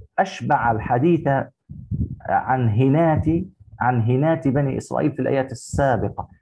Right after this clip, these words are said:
فكأن يعني الأفق قد ضج بهناتهم وكفرهم وافتراءاتهم وقتلهم للأنبياء وكذا، فكأن الله هنا يريد أن يلتفت عنهم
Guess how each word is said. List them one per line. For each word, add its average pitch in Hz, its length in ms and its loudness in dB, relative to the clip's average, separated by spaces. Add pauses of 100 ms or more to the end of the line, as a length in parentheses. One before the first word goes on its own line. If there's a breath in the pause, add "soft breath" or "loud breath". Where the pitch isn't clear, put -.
(120)
فكأن 165 840 0
يعني 117 460 -2
الأفق 139 640 -2
قد 127 60 -2
ضج 113 520 -2
بهناتهم 110 880 0 (360)
وكفرهم 104 800 -2
وافتراءاتهم 110 1080 -2
وقتلهم 107 540 -4
للأنبياء 110 600 -2
وكذا، 175 380 -2 (320 soft breath)
فكأن 160 240 0
الله 151 240 2
هنا 151 80 0
يريد 151 220 2
أن 131 140 0
يلتفت 127 600 0
عنهم 151 460 0